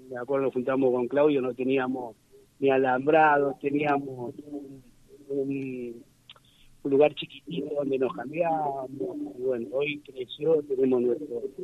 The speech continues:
eh, buffet bastante amplio, vestuario, baño, la cancha, tenemos tribuna, gracias a toda la gestión,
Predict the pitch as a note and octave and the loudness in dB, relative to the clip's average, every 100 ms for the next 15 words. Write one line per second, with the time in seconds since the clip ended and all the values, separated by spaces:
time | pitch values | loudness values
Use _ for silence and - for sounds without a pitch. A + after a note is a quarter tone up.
0 | B2 - - _ _ _ _ C#3+ B2 A#2+ | -10 -12 -20 _ _ _ _ -2 -2 2
1 | B2 A#2+ - C3+ B2+ A#2+ A2+ B2+ A#2+ C#3 | 0 0 0 0 0 -8 -10 -10 -6 -2
2 | D#3+ D#3+ D3+ D3 C3+ B2 B2+ A#2+ A2+ D3+ | 2 2 4 2 -2 0 0 2 -2 -2
3 | C#3 C#3 B2+ A#2+ A#2+ C#3 C#3+ C#3+ B2 A#2 | 0 0 0 -2 -2 2 2 2 0 -2
4 | A2+ A2+ C#3+ C#3+ A2 D#3+ F3 D#3+ E3 D#3 | -4 -8 -4 -2 0 2 4 2 2 2
5 | - F#3+ G3 F3+ D3+ D3+ D3+ D3+ - C#3 | 6 10 10 8 6 4 4 -4 -4 -4
6 | D3 D3+ D3 C#3+ D3 C3 B2 _ E3+ E3+ | -4 -6 -6 -6 -6 -8 -8 _ -6 -6
7 | C#3 | -6